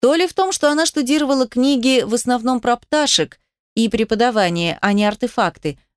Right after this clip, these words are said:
но Лара давно не встречала такого увлекательного чтива. Поглощала строчку за строчкой,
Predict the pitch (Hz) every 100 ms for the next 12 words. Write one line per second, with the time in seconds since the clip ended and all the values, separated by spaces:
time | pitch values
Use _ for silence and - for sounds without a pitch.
0 | - 185 202 240 240 202 208 190 220 262
1 | 269 - 262 262 - 254 277 285 247 -
2 | 262 247 247 220 214 - 233 240 262 262
3 | 277 285 - - - 254 143 131 - _
4 | _ _ _ _ _ 160 160 190 - 208
5 | 202 190 - 190 - - 175 190 - 247
6 | 285 - 180 147